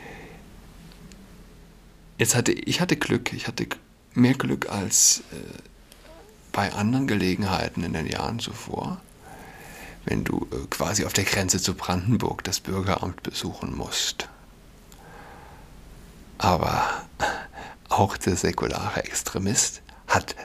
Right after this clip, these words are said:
seinen Pilgerweg, ja, von zu Hause zur Grenze zu Brandenburg. Zu, zu, zu. Von zu Hause zur Grenze zu Bla-, Brandenburg pilgert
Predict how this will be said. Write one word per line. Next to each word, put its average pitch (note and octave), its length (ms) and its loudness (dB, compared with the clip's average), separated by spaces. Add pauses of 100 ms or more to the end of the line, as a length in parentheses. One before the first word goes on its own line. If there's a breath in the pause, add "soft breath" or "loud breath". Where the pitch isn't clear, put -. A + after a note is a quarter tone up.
seinen F2+ 520 4
Pilgerweg, - 840 0
ja, - 220 -6 (180 loud breath)
von - 160 -2
zu - 300 6
Hause D#3+ 480 2 (340 loud breath)
zur - 200 4
Grenze C3 500 8
zu B2+ 160 10
Brandenburg. F#2+ 840 2 (1120)
Zu, F#3+ 340 2 (260)
zu, C#3 320 4 (480)
zu. - 260 -4 (240)
Von G#2 200 0
zu E2+ 200 2
Hause D3 300 0
zur - 180 0
Grenze - 460 0
zu - 160 0
Bla-, - 340 -2
Brandenburg G2+ 920 0 (640 loud breath)
pilgert - 600 -2